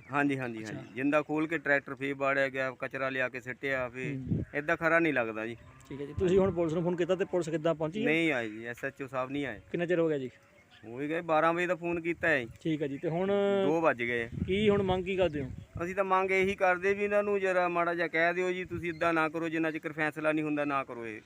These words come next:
Speaker 1: ਇਹ ਹਰਕਤਾਂ ਨਾ ਕਰੋ।
Speaker 2: ਠੀਕ ਹੈ ਜੀ।
Speaker 1: ਕਿਸੇ ਦੇ ਐਵੇਂ ਇੱਕ ਜਾਂ ਸਾਨੂੰ ਗੁੱਸਾ ਆਊਗਾ, ਇਹਨਾਂ ਨੂੰ ਆਊਗਾ, ਕੋਈ ਫਾਇਦਾ ਤਾਂ ਹੈ ਨਹੀਂ ਕੋਈ ਇੱਦਾਂ ਦੀਆਂ ਗੱਲਾਂ ਕਰਨ ਦਾ।
Speaker 2: ਜਿਹੜਾ ਟਰੈਕਟਰ ਅੰਦਰ ਵਾੜਿਆ ਗਿਆ ਉਹਦਾ ਕੋਈ ਨੰਬਰ ਪ-,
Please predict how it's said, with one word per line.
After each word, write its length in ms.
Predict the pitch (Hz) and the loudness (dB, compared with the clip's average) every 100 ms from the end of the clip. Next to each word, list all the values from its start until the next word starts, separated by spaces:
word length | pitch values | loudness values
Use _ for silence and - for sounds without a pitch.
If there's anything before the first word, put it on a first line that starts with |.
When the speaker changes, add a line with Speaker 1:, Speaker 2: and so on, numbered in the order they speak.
| 117 | -8
Speaker 1:
ਇਹ 120 | 135 | 0
ਹਰਕਤਾਂ 400 | 143 147 151 156 | 2 2 -2 -2
ਨਾ 100 | 139 | -2
ਕਰੋ। 240 | 110 104 95 - | -4 -10 -12 -8
Speaker 2:
ਠੀਕ 220 | 170 151 | -6 -4
ਹੈ 60 | 147 | -4
ਜੀ। 80 | 120 110 | -8 -8
Speaker 1:
ਕਿਸੇ 240 | 180 190 | -2 2
ਦੇ 140 | 185 | 4
ਐਵੇਂ 440 | 190 185 190 190 190 | 6 6 6 4 2
ਇੱਕ 140 | 165 170 151 | 0 -6 -4
ਜਾਂ 160 | 139 160 | 0 0
ਸਾਨੂੰ 360 | 160 160 190 | 2 2 2
ਗੁੱਸਾ 240 | 185 175 175 | -2 0 2
ਆਊਗਾ, 240 | 175 170 151 | 2 4 4
ਇਹਨਾਂ 200 | 175 190 | 4 2
ਨੂੰ 160 | 185 | 2
ਆਊਗਾ, 240 | 170 170 180 | 2 2 0
ਕੋਈ 160 | 170 | -2
ਫਾਇਦਾ 300 | 156 160 165 | 0 2 2
ਤਾਂ 120 | 165 | 2
ਹੈ 140 | 160 151 | 2 2
ਨਹੀਂ 120 | 165 | 0
ਕੋਈ 140 | 165 | -2
ਇੱਦਾਂ 180 | 160 165 | -2 0
ਦੀਆਂ 140 | 165 165 | 0 0
ਗੱਲਾਂ 260 | 160 160 | 2 2
ਕਰਨ 220 | 156 156 | 2 2
ਦਾ। 80 | 160 | 4
Speaker 2:
ਜਿਹੜਾ 140 | 170 202 | 2 4
ਟਰੈਕਟਰ 400 | 196 185 185 196 | 4 4 4 2
ਅੰਦਰ 200 | 185 190 | 2 4
ਵਾੜਿਆ 220 | 175 180 | 4 4
ਗਿਆ 120 | 185 | 4
ਉਹਦਾ 120 | 180 | 2
ਕੋਈ 120 | 185 | 2
ਨੰਬਰ 280 | 175 156 165 | -2 0 0
ਪ-, 280 | 165 170 160 | 2 0 -2